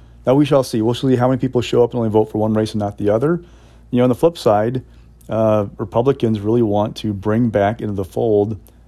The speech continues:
suburban, college-educated women. They feel like they've got crime and,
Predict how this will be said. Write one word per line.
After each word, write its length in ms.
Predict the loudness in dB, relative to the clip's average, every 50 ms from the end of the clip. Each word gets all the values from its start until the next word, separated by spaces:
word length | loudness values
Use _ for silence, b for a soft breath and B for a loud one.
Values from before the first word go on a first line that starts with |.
| b b -16
suburban, 680 | -10 -6 -4 0 2 2 2 2 2 0 0 -2 -4 -8 -14 -20
college-educated 640 | -12 -4 -2 0 0 0 0 -4 -4 -4 -4 -2 0 0
women. 460 | 0 0 -2 -2 -2 -2 -4 -4 -6 -8
They 100 | -8 -8
feel 220 | -6 -4 -2 0
like 180 | 0 0 -2 -4 -8 -12 -10
they've 200 | -8 -8 -6 -4
got 200 | -2 -4 -4 -4
crime 560 | -6 -4 -2 0 2 2 2 2 0 -2 -2 -4 -6
and, 420 | -8 -6 -4 -4 -4 -4 -4 -6